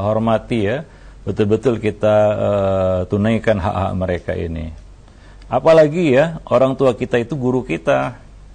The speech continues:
Itu lebih-lebih lagi ada dua hak yang harus kita penuhi, hak sebagai orang tua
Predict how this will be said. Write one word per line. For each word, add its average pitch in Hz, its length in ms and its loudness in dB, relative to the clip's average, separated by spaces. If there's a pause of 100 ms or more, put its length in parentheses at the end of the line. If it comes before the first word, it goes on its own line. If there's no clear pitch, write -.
(260)
Itu 101 160 -8
lebih-lebih 107 560 0
lagi 123 320 0
ada 98 240 -2
dua 101 240 -2
hak - 480 -6
yang 95 240 -6
harus 101 160 -6
kita 113 240 -4
penuhi, 151 320 -4
hak 123 240 -2
sebagai 98 400 -4
orang 98 240 -2
tua 147 480 2